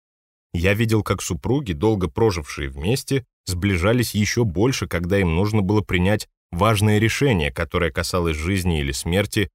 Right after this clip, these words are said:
их домашнего друга и любимца. Увы, однажды у меня на глазах произошёл обратный случай.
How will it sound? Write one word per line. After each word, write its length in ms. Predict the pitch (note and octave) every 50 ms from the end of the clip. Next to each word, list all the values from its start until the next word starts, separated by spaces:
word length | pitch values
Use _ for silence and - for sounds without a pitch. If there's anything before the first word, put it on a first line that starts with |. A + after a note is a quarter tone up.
| _ _ _ -
их 140 | A#2 G2+ G2
домашнего 600 | G2+ F#2 E2+ F2 G2+ G2+ - - G#2+ F#2 G2 F2+
друга 320 | D#2+ F2 E2+ D#2+ D#2+ E2+
и 60 | E2
любимца. 640 | D#2 D#2+ E2 D#2 D2+ D2 C2+ C#2 C#2 - - - - _ _ _ _ _ _ _ _ _ _ _ _ _ _ _ _ _ _ _
Увы, 440 | - G#2 F2+ D2+ E2+ A#2 C#3+ D#3 - - _ _ _ _
однажды 560 | - G2 D2+ E2 F#2 A#2 C#3+ D3+ A#2+ G2+ G2
у 60 | F2
меня 240 | D#2+ D#2 D#2+ F2+ G#2
на 100 | A2 G#2
глазах 460 | F2+ F#2+ F2+ E2+ D#2 G#2 A#2+ B2+ -
произошёл 560 | - A2 A2 G2+ F2+ F#2+ F2 - - A#2+ A2 -
обратный 500 | - G#2+ A2 B2 D3 C3 - - - C#2
случай. 480 | - - - C#2+ C2 - - - -